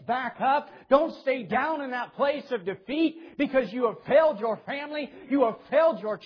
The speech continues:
children, you have failed in your life. All of us have failed, every single one of us,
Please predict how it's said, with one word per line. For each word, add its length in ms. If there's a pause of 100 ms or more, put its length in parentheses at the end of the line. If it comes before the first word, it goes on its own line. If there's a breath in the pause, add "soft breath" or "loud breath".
children, 400 (220 loud breath)
you 160
have 100 (160)
failed 280
in 120
your 160
life. 320 (320 loud breath)
All 380
of 140
us 180
have 160 (100)
failed, 380 (180 loud breath)
every 540 (140)
single 480
one 240
of 100
us, 160